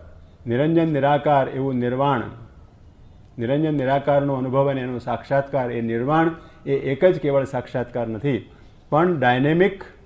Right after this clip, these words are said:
એક ક્રિયાશીલ આધ્યાત્મિકતા, એક ડાયનેમિક પાવર પણ આપણને પ્રાપ્ત થઈ શકે છે. અને ડાયનેમિક પાવર પ્રાપ્ત કરવાને માટે આપણી જે મન, જે એનું કરણ છે, એ કરણ એની ઉર્ધ્વ ભૂમિકાઓ ઉપર, આધ્યાત્મિક ભૂમિકાઓ ઉપર આરોહણ કરી શકે છે.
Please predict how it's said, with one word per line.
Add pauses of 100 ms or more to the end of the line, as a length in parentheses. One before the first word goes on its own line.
(760)
એક
ક્રિયાશીલ (340)
આધ્યાત્મિકતા, (260)
એક
ડાયનેમિક
પાવર (300)
પણ
આપણને
પ્રાપ્ત
થઈ
શકે
છે.
અને
ડાયનેમિક
પાવર
પ્રાપ્ત
કરવાને
માટે (240)
આપણી
જે
મન,
જે
એનું
કરણ
છે,
એ
કરણ
એની
ઉર્ધ્વ
ભૂમિકાઓ
ઉપર,
આધ્યાત્મિક
ભૂમિકાઓ
ઉપર
આરોહણ
કરી
શકે
છે.